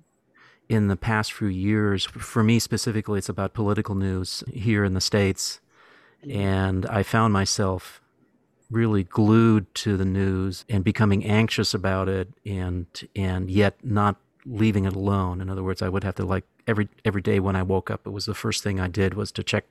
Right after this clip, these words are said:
Speaker 1: what the news was. So this is a boundary that I've really had to work on myself to,
Speaker 2: Mm-hmm.
Speaker 1: to just let that go and just say, "Okay, I'm gonna,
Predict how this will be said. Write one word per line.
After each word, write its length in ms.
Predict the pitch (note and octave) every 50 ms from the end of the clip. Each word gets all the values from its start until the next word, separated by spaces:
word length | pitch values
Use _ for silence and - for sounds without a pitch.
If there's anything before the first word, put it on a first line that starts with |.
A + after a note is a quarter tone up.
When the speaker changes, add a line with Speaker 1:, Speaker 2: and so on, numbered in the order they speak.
| _ _
Speaker 1:
what 160 | - - - -
the 80 | G#2
news 320 | G2 A2 G#2+ G2+ F#2 - -
was. 320 | G#2 G#2 G#2 G#2+ - - - _ - - - - - - - - - - - -
So 180 | - - B2 A2+
this 200 | A#2+ D3 C#3+ D3+
is 120 | B2+ A#2
a 60 | G#2+
boundary 480 | F#2 A2 G#2+ G#2+ A2 G#2+ G2 G2+ G2 F#2
that 160 | G2 F#2+ F#2
I've 320 | F#2 F2+ - - - _ _
really 380 | G#2 B2 G2+ A2 A2+ G#2+ G#2 G2
had 140 | F#2+ F#2+ -
to 80 | G2
work 260 | F2+ G2 G2 - -
on 100 | G2+ F#2+
myself 640 | F2+ F#2 F#2 - - G#2+ G2+ G2 F#2 F#2 - - - _ _ _ _ _ _ - - - - _ _ _ -
to, 560 | F#3 F#3+ G2+ G2 G2 F#2+ F#2 F#2 F#2 F2+ G#2+
Speaker 2:
Mm-hmm. 80 | C#3 -
Speaker 1:
to 140 | - G#2
just 220 | G2+ - G#2 - -
let 260 | G#2 G2 G2+ - -
that 180 | F#2+ F#2 - -
go 360 | G#2 G2 G2 F#2+ F#2 F#2 F#2+
and 140 | F#2 F#2 F#2+
just 180 | F#2+ F#2+ -
say, 260 | - G#2 F#2+ F#2 F#2
"Okay, 460 | F#2+ F#2 - - G2+ F#2 F#2 F#2+ G2 - - _ _ _ _ -
I'm 160 | - F#2+ G2
gonna, 300 | F#2+ G2+ G2+ G#2 F#2+ F2+